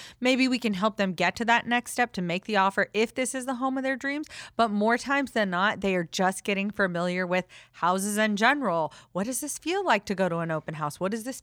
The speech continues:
feel like to start looking at homes for sale? It's more of, you know, "Let me check out this area and the architecture or the floor plans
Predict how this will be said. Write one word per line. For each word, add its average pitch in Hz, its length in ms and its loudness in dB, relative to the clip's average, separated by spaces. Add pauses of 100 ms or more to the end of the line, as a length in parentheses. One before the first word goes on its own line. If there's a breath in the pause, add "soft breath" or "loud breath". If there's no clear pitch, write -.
feel 349 300 0
like 196 200 0
to 170 80 -8
start - 280 -4
looking 170 400 -8
at - 100 -8
homes 156 280 -8
for 151 160 -8
sale? 135 340 -8 (280 loud breath)
It's 214 200 -4
more 220 300 2
of, 196 160 4 (220 loud breath)
you 196 80 -4
know, 190 100 0
"Let 170 160 -2
me 214 100 0
check 240 280 -2
out 247 180 2
this 214 280 -2
area 220 400 2
and 208 180 -2
the - 80 -6
architecture 208 720 -2
or 196 240 2
the 196 160 -4
floor 202 300 0
plans 196 340 -4